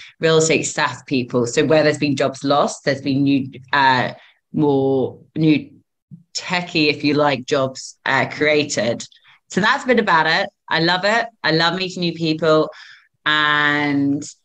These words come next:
I love learning about new product every single day. And, but I am sick of using the word prop tech, but,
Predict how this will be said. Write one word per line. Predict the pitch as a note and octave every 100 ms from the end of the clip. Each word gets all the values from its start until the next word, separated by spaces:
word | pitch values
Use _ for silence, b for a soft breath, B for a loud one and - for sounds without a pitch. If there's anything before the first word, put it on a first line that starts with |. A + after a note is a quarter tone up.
| -
I | D3
love | D#3 D#3 D3+ - - _ _ _ _ _ -
learning | E3+ E3 D#3+ E3+
about | D#3 B2+ C#3+
new | C#3
product | C#3 D3+ C3 -
every | B2 C#3+
single | C3 C3+ C3+
day. | B2 B2 A2+ A#2 _ _
And, | C3 C3+ C3 B2+ B2 -
but | -
I | E3+
am | E3+ E3+
sick | - G#3
of | F#3
using | E3+ D#3 D3+
the |
word | D3 B2+
prop | - D#3 -
tech, | D3+ C3 - -
but, | C#3+ C#3 -